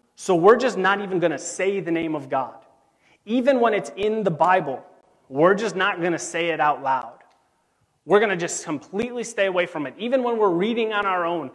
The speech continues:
and we're just silently mouthing the words to ourselves,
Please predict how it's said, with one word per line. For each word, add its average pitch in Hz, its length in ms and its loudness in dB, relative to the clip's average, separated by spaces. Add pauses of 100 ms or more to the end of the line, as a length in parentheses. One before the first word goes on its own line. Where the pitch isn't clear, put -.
(200)
and 160 100 -10
we're 175 120 0
just 160 220 -4
silently 196 500 0
mouthing 185 460 2
the 175 80 0
words 196 300 -2
to 208 120 -4
ourselves, 202 420 -2